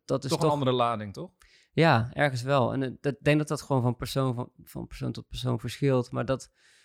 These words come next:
Speaker 1: dat, dat ligt mij gewoon, eh, dichter, dichter bij mij, denk ik.
Speaker 2: Ja.
Speaker 1: Ja.
Speaker 2: Cool. Hey, wij gaan,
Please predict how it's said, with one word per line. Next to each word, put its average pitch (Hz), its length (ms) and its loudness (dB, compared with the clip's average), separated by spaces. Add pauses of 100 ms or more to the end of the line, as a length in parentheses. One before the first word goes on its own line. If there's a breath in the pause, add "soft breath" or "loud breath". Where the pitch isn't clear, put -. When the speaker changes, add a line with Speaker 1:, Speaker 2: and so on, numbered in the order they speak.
(220 soft breath)
Speaker 1:
dat, - 240 -4 (120)
dat 127 200 -2
ligt 123 260 0
mij 131 220 0
gewoon, 120 420 -2
eh, 117 160 -4 (140)
dichter, 120 640 -6 (240)
dichter - 280 -12
bij 123 200 0
mij, 123 240 -6
denk 120 240 -12
ik. - 260 -20 (100)
Speaker 2:
Ja. 113 220 -8 (120)
Speaker 1:
Ja. - 280 -6 (1300 loud breath)
Speaker 2:
Cool. 143 280 2 (100)
Hey, 131 220 2
wij 139 180 6
gaan, 127 280 0